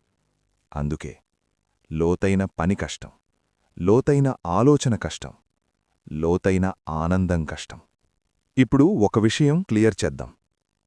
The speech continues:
డోపమైన్ డీటాక్స్ అంటే ప్రపంచం వదిలేయడం కాదు, ఫోన్ పగలగొట్టడం కాదు. డోపమైన్ డీటాక్స్ అంటే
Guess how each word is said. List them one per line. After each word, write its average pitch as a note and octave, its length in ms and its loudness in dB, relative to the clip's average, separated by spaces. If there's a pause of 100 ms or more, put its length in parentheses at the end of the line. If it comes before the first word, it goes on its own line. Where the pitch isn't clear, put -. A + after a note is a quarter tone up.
(480)
డోపమైన్ D#3 640 4
డీటాక్స్ G#2 500 2
అంటే E2+ 420 -4 (460)
ప్రపంచం A#2 500 2
వదిలేయడం E2+ 500 0
కాదు, B1 260 -14 (680)
ఫోన్ C#3+ 380 2 (120)
పగలగొట్టడం F2 600 0
కాదు. B1+ 260 -14 (800)
డోపమైన్ F#2 680 2
డీటాక్స్ F2 460 -2
అంటే G2 300 -6